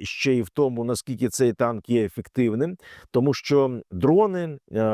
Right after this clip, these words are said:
F P V, вони дуже сильно змінили поле бою, тому вже не все танками,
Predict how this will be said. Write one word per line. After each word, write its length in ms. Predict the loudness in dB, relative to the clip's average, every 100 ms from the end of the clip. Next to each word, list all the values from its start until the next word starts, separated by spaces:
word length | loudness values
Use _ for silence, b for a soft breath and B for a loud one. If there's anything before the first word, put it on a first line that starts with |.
| 0 0 0 -2 -6 -10
F 200 | -4 -4 0
P 180 | -2 2
V, 220 | 2 0 -4 B -2
вони 220 | 0 2
дуже 220 | 2 0
сильно 440 | 0 0 2 -2 -2
змінили 500 | -2 -2 2 2 2
поле 320 | 2 2 2
бою, 440 | 0 0 2 0
тому 300 | -2 0 2
вже 300 | 2 2 0 -2 B B
не 120 | -4
все 400 | -2 2 2 2
танками, 640 | 0 -2 -2 -4 -4 -4